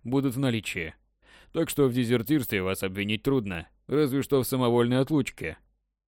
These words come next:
«А зачем комбату Ч П на батарею вешать? Хотя все может быть». «А ты?» — обращается танкист к Сашке.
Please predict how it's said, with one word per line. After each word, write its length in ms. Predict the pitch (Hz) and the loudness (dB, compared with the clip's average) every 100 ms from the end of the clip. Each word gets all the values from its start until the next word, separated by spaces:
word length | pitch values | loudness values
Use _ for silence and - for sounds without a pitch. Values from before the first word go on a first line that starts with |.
| - | -8
«А 120 | 98 | -4
зачем 360 | 101 117 151 139 | -2 0 0 2
комбату 440 | 131 127 135 123 | 2 2 2 0
Ч 160 | 117 147 | -2 0
П 200 | 156 123 | 2 2
на 140 | 98 | 0
батарею 440 | 92 104 131 120 104 | -4 -2 0 0 0
вешать? 400 | 110 - - - _ _ _ | -2 -2 -12 -16 _ _ _
Хотя 380 | 135 123 143 | -4 0 2
все 200 | 117 156 | 2 2
может 260 | 139 107 101 | 2 0 -4
быть». 280 | 90 85 - _ _ _ _ _ _ - | -6 -8 -10 _ _ _ _ _ _ -2
«А 160 | 92 | 0
ты?» — 360 | 92 135 135 90 - _ _ _ | 2 4 4 2 -8 _ _ _
обращается 640 | 90 87 95 - 131 131 | -6 -2 -2 0 -2 0
танкист 380 | 127 120 117 123 | 0 -2 -2 -4
к 40 | - | -2
Сашке. 460 | 143 - 92 85 | -2 -2 -6 -8